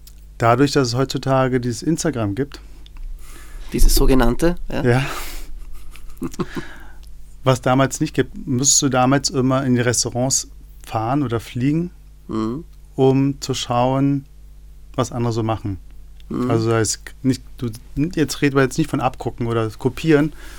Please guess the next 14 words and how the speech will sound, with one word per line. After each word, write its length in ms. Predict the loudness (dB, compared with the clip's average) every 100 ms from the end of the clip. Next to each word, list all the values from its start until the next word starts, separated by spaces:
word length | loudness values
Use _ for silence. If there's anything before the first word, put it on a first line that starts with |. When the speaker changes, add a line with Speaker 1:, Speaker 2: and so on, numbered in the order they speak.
| -8 2
Speaker 1:
aber 160 | 2
zumindest 580 | 4 4 6 6 4 0
wie 60 | 0
die 100 | 0
Geschmäcker 460 | 0 -2 0 0
sind, 300 | 2 -2 -2
wie 80 | -4
in 80 | 0
Japan 440 | 0 0 -2 -2
oder 120 | 0
in 80 | -2
Korea, 540 | -2 0 2 4 0 -4 -14 -20 -4
in 100 | -2
Vietnam 440 | 0 2 2 2